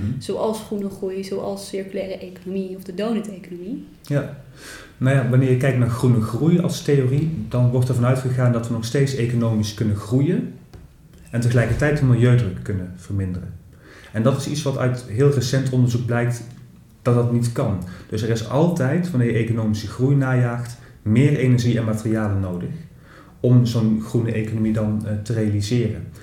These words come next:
Speaker 2: En dat past dus niet meer binnen die planetaire grenzen. Eh, dus, dus groene groei is een, is een, een, een fabeltje. Eh, en, en, eh, het is wel iets wat we ja, eh,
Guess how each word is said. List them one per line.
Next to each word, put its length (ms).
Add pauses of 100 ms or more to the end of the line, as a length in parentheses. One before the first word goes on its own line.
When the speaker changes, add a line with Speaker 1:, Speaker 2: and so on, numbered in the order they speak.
(180)
Speaker 2:
En 120
dat 220
past 260
dus 160
niet 160
meer 120
binnen 220
die 100
planetaire 520
grenzen. 420 (760)
Eh, 160
dus, 180
dus 160
groene 300
groei 300
is 140
een, 260
is 220
een, 260
een, 200
een 160
fabeltje. 540 (220)
Eh, 280
en, 180
en, 280
eh, 60 (480)
het 120
is 120
wel 200
iets 160
wat 240
we 260 (880)
ja, 120 (300)
eh, 60